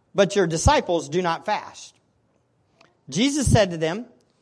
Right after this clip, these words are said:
"The attendants of the bridegroom cannot mourn as long as the bridegroom is with them, can they?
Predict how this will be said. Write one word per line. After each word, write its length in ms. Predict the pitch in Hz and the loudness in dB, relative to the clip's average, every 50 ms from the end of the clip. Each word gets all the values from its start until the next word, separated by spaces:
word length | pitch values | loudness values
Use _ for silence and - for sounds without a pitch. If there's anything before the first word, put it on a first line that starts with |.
| _ _ _ _ _ _ _ | _ _ _ _ _ _ _
"The 220 | 165 170 220 226 | -6 -2 2 2
attendants 840 | 214 190 - - - - 240 302 339 359 370 381 381 370 294 - - | 2 0 -2 0 2 2 2 2 -2 -4 -4 -4 -4 -4 -6 -6 -8
of 100 | 233 190 | -4 -4
the 80 | 202 | -4
bridegroom 1080 | 165 131 156 175 202 220 254 294 285 214 156 131 123 113 107 107 113 120 143 151 147 - _ - | -4 -2 -2 -2 -2 -2 -2 -4 -4 -4 -6 -6 -6 -6 -6 -8 -10 -10 -12 -14 -16 -20 _ -8
cannot 320 | - 226 233 220 226 190 | -6 -4 -2 -2 -2 -4
mourn 420 | 185 175 185 202 247 294 277 226 190 | -4 -4 -4 -2 0 0 0 0 0
as 200 | 165 156 139 160 | -2 -4 -4 -2
long 300 | 190 220 254 269 254 233 | 0 2 2 2 2 0
as 120 | 190 151 | -2 -2
the 100 | 143 170 | -2 -4
bridegroom 720 | 147 135 160 190 220 285 311 277 196 151 147 147 151 165 185 | -4 -2 0 0 0 0 -2 -4 -4 -4 -4 -4 -4 -4 -6
is 120 | 185 165 | -6 -6
with 300 | 202 320 415 381 - - | -6 -6 -8 -8 -8 -10
them, 280 | - 202 143 110 90 - _ _ _ _ _ _ _ | -10 -10 -10 -12 -16 -20 _ _ _ _ _ _ _
can 260 | - - 226 262 359 | -14 -10 -8 -8 -8
they? 340 | 440 466 494 523 523 480 | -8 -8 -8 -10 -12 -12